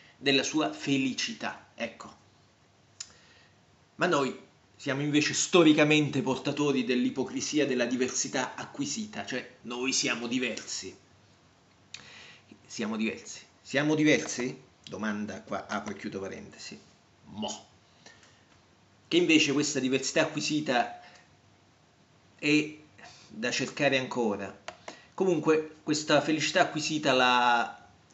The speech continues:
come dire, la, mm, la sovrapponevamo, diciamo, al vivere e al pensare da giusti, ecco.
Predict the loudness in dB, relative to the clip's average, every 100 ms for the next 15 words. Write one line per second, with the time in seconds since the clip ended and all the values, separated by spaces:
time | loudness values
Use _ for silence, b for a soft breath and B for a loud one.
0 | -20 -14 -8 -4 -2 0 2 4 4 2
1 | -4 -8 -8 -8 -8 -10 -16 _ _ _
2 | _ _ _ -18 B B B B _ _
3 | -20 -16 -16 -16 -20 -20 -20 -20 _ _
4 | _ _ _ _ _ -20 -20 -14 -6 2
5 | 4 4 4 4 4 4 4 6 6 6
6 | 2 -2 -2 2 2 2 0 0 4 4
7 | 2 -2 -2 -2 -4 -6 -10 -10 -2 0
8 | 0 0 0 0 -2 -6 -8 -6 -6 -4
9 | -12 -12